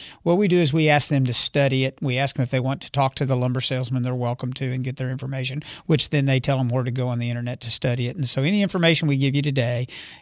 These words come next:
is Doug's experience plus what we've pulled off the internet. So, Doug, we get right into this. So we got a lot of stuff to cover. Uh, let's talk about installing the two of 'em. Uh, tell us the good and the bad with, uh, just the downright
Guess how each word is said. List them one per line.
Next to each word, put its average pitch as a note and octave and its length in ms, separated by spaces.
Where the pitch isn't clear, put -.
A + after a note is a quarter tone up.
is C3 200
Doug's D3+ 320
experience C#3+ 480
plus - 320
what B2+ 140
we've B2+ 160
pulled B2 220
off G#2 180
the C#3+ 100
internet. D#3+ 360
So, D#3 200
Doug, C3 360
we C3+ 100
get D#3+ 200
right D3 200
into C#3+ 160
this. C#3 180
So B2+ 220
we C3 220
got D3 180
a A#2 40
lot C#3 280
of C3+ 80
stuff - 220
to - 80
cover. C#3 260
Uh, D3+ 440
let's - 160
talk D#4 220
about G3+ 420
installing F#3+ 640
the C3+ 100
two D3+ 240
of A2+ 160
'em. B2+ 200
Uh, C#3 340
tell A#3 240
us A3 180
the E3+ 100
good D3+ 720
and D3 200
the B2+ 60
bad D#3 400
with, C#3+ 340
uh, C3+ 400
just C#3+ 300
the C3+ 180
downright D3+ 560